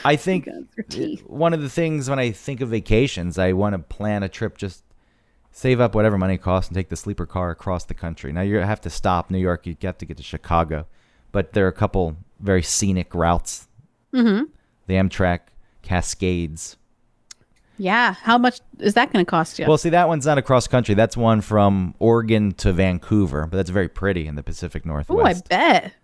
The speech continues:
Speaker 1: And that's an eleven hour and thirty minute ride. And then the California Zephyr is the one from Chicago to Emeryville, California. Fifty-one hours and twenty minutes. So, but,
Speaker 2: Wow.
Speaker 1: but that is the, the vacation, is being in that car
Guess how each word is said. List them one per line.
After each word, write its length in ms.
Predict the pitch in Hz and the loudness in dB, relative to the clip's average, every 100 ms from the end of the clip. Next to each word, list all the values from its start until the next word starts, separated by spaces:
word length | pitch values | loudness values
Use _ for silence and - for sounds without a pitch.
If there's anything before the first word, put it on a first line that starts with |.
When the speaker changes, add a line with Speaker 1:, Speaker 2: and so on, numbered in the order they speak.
| _ | _
Speaker 1:
And 140 | - | 0
that's 160 | 98 - | 2 2
an 80 | 95 | 2
eleven 380 | 92 98 98 92 | 4 4 4 4
hour 260 | 90 85 | 4 4
and 140 | 82 78 | 2 2
thirty 240 | 92 87 | 2 2
minute 240 | 82 78 | 0 0
ride. 280 | 69 85 85 | 2 2 4
And 120 | 85 | 2
then 80 | 90 | 2
the 60 | 87 | 0
California 520 | - 117 101 110 95 | 2 2 2 2 0
Zephyr 460 | 82 95 90 - 85 | 0 2 2 0 -2
is 140 | 78 | -2
the 100 | 82 | -2
one 220 | 82 78 | 0 0
from 180 | 80 87 | -4 -6
Chicago 680 | - 80 95 92 87 82 80 - _ _ - | -8 0 4 4 4 0 -2 -12 _ _ -10
to 80 | - | -4
Emeryville, 540 | 95 95 92 87 85 | 0 4 4 2 0
California. 720 | - 85 80 - 87 82 80 - _ _ | 0 -2 -2 -2 -4 -2 -6 -10 _ _
Fifty-one 680 | - - 123 - 117 101 98 | -4 0 -2 0 2 2 2
hours 420 | 82 92 85 82 - | 0 -2 -2 -2 -6
and 140 | 87 | -8
twenty 260 | - 87 80 | -6 -8 -8
minutes. 420 | 50 - - - - - - - - - - - | -14 -20 -20 -20 -20 -20 -20 -20 -20 -20 -18 0
So, 220 | 202 196 | 4 4
but, 140 | 196 | 2
Speaker 2:
Wow. 180 | 202 196 180 | 0 0 0
Speaker 1:
but 80 | 170 | 2
that 240 | 185 185 131 | 2 0 -8
is 360 | 147 175 156 139 | 2 2 2 -2
the, 100 | 156 - - | -8 -10 -10
the 100 | 147 | -4
vacation, 560 | 135 120 175 175 - 113 | -2 2 2 2 0 -2
is 80 | |
being 300 | 101 127 123 - - _ | -2 -4 -6 -12 -20 _
in 160 | 135 143 | -6 -4
that 180 | 127 | -4
car 440 | - 127 123 120 | -2 2 4 2